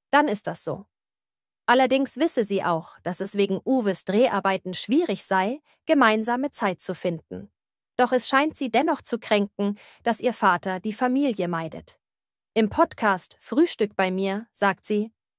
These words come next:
„Ich habe mittlerweile mit der Vater-Tochter-Beziehung abgeschlossen.“ Sie betreibt gemeinsam mit ihrem Partner Nino Sivkovic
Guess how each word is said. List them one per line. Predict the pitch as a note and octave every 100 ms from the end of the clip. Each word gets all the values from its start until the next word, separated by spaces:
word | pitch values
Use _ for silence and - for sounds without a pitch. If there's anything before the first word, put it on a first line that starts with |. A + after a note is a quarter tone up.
| _ _ -
„Ich | A#3 B3+
habe | B3+ C4
mittlerweile | D#4+ C4+ A#3+ G#3 G3+ F#3+
mit | F3+ F3+
der | F3+
Vater-Tochter-Beziehung | F3 G#3+ G#3+ G3 - A#3 - F#3+ F3+ - G#3 F#3 F3+
abgeschlossen.“ | G#3 - F3 F3 E3 - F2+ - _ _ _ _ _ _
Sie | -
betreibt | C#4+ C#4 D4+ F4 _
gemeinsam | C#4+ B3+ D#4 D#4 B3 A3
mit | G#3
ihrem | G#3 G3 F#3+
Partner | A3 A3 - G#3+ G#3
Nino | A3 D4 E4
Sivkovic | B3+ A3 A#3 - G#3 G#3 - -